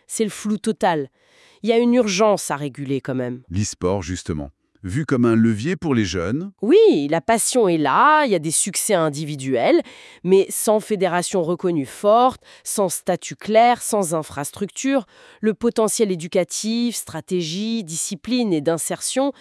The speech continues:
Speaker 1: il est un peu laissé de côté.
Speaker 2: Donc, si on essaie de synthétiser tout ça, le Maroc est clairement à fond dans le gaming.
Speaker 1: Oui, toute une génération vit, apprend, crée et socialise à travers ça. C'est une force vive, pleine de passion, de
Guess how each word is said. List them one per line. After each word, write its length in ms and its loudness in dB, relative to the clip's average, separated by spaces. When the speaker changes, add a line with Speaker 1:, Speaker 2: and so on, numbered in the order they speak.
Speaker 1:
il 160 0
est 40 6
un 120 6
peu 140 -4
laissé 400 -2
de 80 -12
côté. 460 -8
Speaker 2:
Donc, 300 -2
si 200 -6
on 100 2
essaie 200 -2
de 100 -6
synthétiser 580 -6
tout 140 -18
ça, 220 -16
le 120 2
Maroc 380 0
est 100 -10
clairement 540 2
à 60 -4
fond 340 -4
dans 140 -6
le 80 -10
gaming. 420 -12
Speaker 1:
Oui, 320 -2
toute 280 -4
une 120 2
génération 680 2
vit, 420 -4
apprend, 580 -2
crée 360 0
et 40 2
socialise 760 0
à 60 0
travers 360 -4
ça. 260 -8
C'est 240 -4
une 140 0
force 420 -2
vive, 640 -6
pleine 300 -2
de 120 -4
passion, 640 -2
de 140 -10